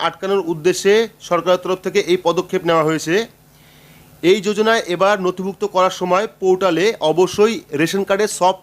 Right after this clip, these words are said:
কপি জমা দিতে হবে। অর্থাৎ এখন যদি আপনি নতুন আবেদন করেন, সেক্ষেত্রে কিন্তু আপনাকে রেশন কার্ডের সফট কপি এই পোর্টালে জমা করতে হবে। এর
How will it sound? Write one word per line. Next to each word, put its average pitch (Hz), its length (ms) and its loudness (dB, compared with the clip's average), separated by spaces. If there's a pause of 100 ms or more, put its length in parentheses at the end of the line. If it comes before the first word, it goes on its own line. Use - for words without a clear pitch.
কপি 175 240 -2 (180)
জমা 165 220 2
দিতে 151 180 -4
হবে। 117 120 -2 (100)
অর্থাৎ 175 180 0 (140)
এখন 196 180 2 (120)
যদি 185 180 0
আপনি 190 100 -4 (100)
নতুন 196 160 -2 (140)
আবেদন 180 300 2
করেন, 185 220 2
সেক্ষেত্রে 180 400 -2
কিন্তু 175 200 0
আপনাকে 160 300 0 (640)
রেশন 170 280 0
কার্ডের 185 320 0
সফট 180 300 0
কপি 180 240 -2 (440)
এই 170 180 4
পোর্টালে 175 360 2 (580)
জমা 170 320 0
করতে 139 240 -4
হবে। 107 180 -2 (500)
এর 196 140 2